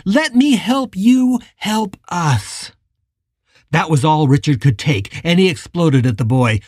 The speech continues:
"Billy, you're a fool. You think I'm a good man? You think I'm gonna be some kind of savior for this insane asylum? Well, I'm not.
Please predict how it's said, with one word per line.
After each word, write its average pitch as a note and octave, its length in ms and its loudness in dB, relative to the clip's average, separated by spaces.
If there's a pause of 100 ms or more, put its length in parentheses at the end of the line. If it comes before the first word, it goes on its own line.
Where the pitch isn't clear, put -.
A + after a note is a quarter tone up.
(120)
"Billy, C#4+ 260 2
you're F#3 180 0
a C#3+ 80 0
fool. D3+ 580 2 (540)
You G3 100 4
think C#4+ 220 0
I'm A#3+ 100 0
a F3 60 2
good G3 260 2
man? F#3 400 0 (420)
You C4 120 4
think D#4+ 160 -4
I'm B3+ 100 0
gonna A#3 140 2
be G3+ 280 -2
some A3+ 200 -2
kind G3 180 0
of C3+ 100 0
savior E3+ 520 0
for D#3 140 -2
this C#3 180 0
insane D3 460 0
asylum? C#3 580 0 (580)
Well, D#3+ 140 0
I'm B2+ 260 4
not. B2 440 0